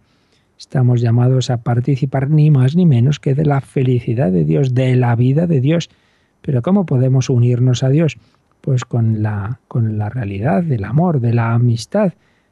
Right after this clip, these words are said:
Y un amor a Dios, de una criatura a Dios, implica el, el servicio a Dios, implica el, la alabanza a Dios, implica el agradecimiento. Yo no me he dado la vida, claro, esto en nuestro mundo soberbio y autosuficiente que pretende que el hombre se ha hecho a sí mismo choca,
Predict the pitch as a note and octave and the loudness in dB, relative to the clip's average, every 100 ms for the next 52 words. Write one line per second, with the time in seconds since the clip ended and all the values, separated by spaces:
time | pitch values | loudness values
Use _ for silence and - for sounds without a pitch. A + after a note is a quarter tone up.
0 | _ - A#2+ A#2 A#2 A#2 A#2 A#2+ A#2 A#2+ | _ -10 -2 0 0 0 0 0 0 2
1 | B2 B2 - C3 A2 A2+ A#2 A2 G#2 B2 | 2 0 -4 -6 -6 -6 -6 -6 -2 -2
2 | A#2 A2+ A#2+ A#2+ A#2+ A2+ B2+ A#2+ C3+ C3+ | 0 0 0 0 -2 -2 -2 -2 -4 -4
3 | _ _ _ - C#3 A#2+ A#2 C3+ B2 G#2 | _ _ _ -6 -2 0 -2 -2 -4 -4
4 | - G#2 G2+ B2+ - C#3+ C3 B2 C3+ C#3 | -6 -6 -2 -2 -2 -2 0 0 0 -2
5 | A#2 G#2+ A2 A2+ B2 B2 A2+ A2+ C#3 A#2 | -6 -6 -4 -4 -2 -2 -2 -4 -4 -4
6 | G#2+ G#2+ B2+ C3+ D#3+ C3+ B2 - A#2 B2+ | -2 0 2 2 0 0 0 -2 -2 -2
7 | C3 C3 - - C3 G#2+ B2 A2+ A2 A#2+ | -2 -2 -4 -6 -6 -2 -2 -2 -2 -2
8 | E3 C#3+ C3+ D#3 C#3+ F3 D3+ - _ _ | 0 2 4 4 2 0 -4 -4 _ _
9 | _ - B2+ A2+ A2 G#2+ A2 C3 A#2 C3+ | _ -4 -2 0 -2 -4 -2 -2 0 0
10 | F#3 F#2 A2 A#2 G#2 G#2 - B2+ B2 A#2+ | -2 -4 -6 -6 -6 -8 -4 0 0 0
11 | - A2 C3 C3 B2 A#2+ A#2+ C3 C3 A#2+ | -2 0 2 2 0 -2 -2 -2 0 -2
12 | A#2+ A#2+ B2 - B2+ D#3 D#3 B2 A#2+ A2+ | -2 -2 -4 -2 0 0 0 -2 -4 -4
13 | B2+ B2+ A#2+ A#2 B2+ A#2 C3 A#2+ C3 - | 0 0 0 0 0 0 -2 -2 -4 0
14 | C3+ C#3 C#3 C#3+ E3+ F3+ A2+ | 0 2 0 0 -2 -4 -6